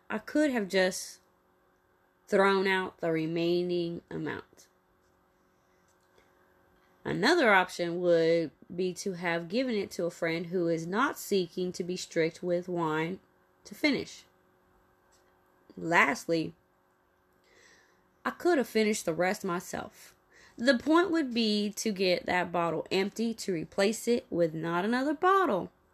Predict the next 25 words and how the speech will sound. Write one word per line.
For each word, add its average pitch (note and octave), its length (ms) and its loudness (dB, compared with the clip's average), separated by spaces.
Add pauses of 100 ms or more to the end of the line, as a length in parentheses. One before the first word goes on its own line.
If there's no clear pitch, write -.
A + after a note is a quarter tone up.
(440)
but C4+ 320 4 (1040)
with F#3 400 0
grapefruit G#3 760 0
juice A#3 540 0
or G3 200 0
prune G3+ 400 0
juice G#3 640 -2 (600)
in G3+ 220 4
place G#3 340 2
of F#3 100 -2
substituting F#3+ 760 0
for G3 200 0
the F3 340 0
actual E3 460 0
wine D#3 300 -6
itself. - 680 -10 (540)
Doing C#4 360 4
this G3 360 0
would G3 220 0
have G3 240 2
me G3+ 120 -2
experience F3 720 -4
the - 160 -4
bitter F3 340 0
effect, - 540 -8